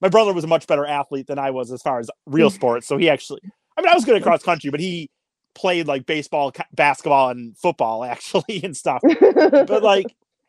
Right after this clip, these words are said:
Speaker 1: keep, let him keep a pair, let me keep one. But, like, you have a full basket here of our cleats,
Speaker 2: Mm-hmm.
Speaker 1: which is not needed.
Speaker 2: Yeah.
Speaker 1: But I, but I also could see keeping one because I, I, it is
Speaker 2: Yeah,
Speaker 1: something kinda
Speaker 2: nostalgia.
Speaker 1: interesting to look at.
Speaker 2: Yeah,
Speaker 1: Like,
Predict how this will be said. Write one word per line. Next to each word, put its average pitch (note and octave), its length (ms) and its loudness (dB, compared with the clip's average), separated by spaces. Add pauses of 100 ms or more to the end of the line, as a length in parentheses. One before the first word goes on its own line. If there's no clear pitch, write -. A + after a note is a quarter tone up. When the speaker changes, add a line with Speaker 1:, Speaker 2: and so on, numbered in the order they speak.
(340)
Speaker 1:
keep, - 320 4
let D4 180 0
him F#4 200 -8
keep C4+ 220 -4
a D4 100 2
pair, D#3+ 340 -2
let G#3 120 0
me A3 80 -8
keep A3 160 -6
one. C#4 200 0
But, A3+ 100 -2
like, A3 220 0
you A3+ 120 -2
have C#4+ 100 2
a D4 100 -4
full B3 360 2
basket G3+ 480 0
here E3 200 -4
of E3 120 -2
our D#3 140 2
cleats, G3 540 -12 (360)
Speaker 2:
Mm-hmm. G#3 280 -10
Speaker 1:
which F#3+ 180 -4
is G#3 100 -8
not A3+ 240 2
needed. E3+ 280 -2 (640)
Speaker 2:
Yeah. F#3 300 2 (240)
Speaker 1:
But C4+ 120 6
I, B3 140 -2
but C#4+ 180 4
I C#4+ 120 8
also D4 280 4
could A3+ 160 0
see A#3+ 260 -4
keeping G#3 380 6
one A3+ 340 6
because G#3 240 2
I, A3+ 200 0 (160)
I, G#3+ 80 -12 (100)
it C#4+ 160 -8
is D4 280 -4
Speaker 2:
Yeah, B4+ 260 0
Speaker 1:
something G#3 280 -6
kinda G#3+ 280 0
Speaker 2:
nostalgia. - 0 -
Speaker 1:
interesting F#3+ 420 -4
to F3+ 80 2
look E3+ 260 0
at. C#3+ 200 -6
Speaker 2:
Yeah, A#3+ 120 0
Speaker 1:
Like, E3 300 2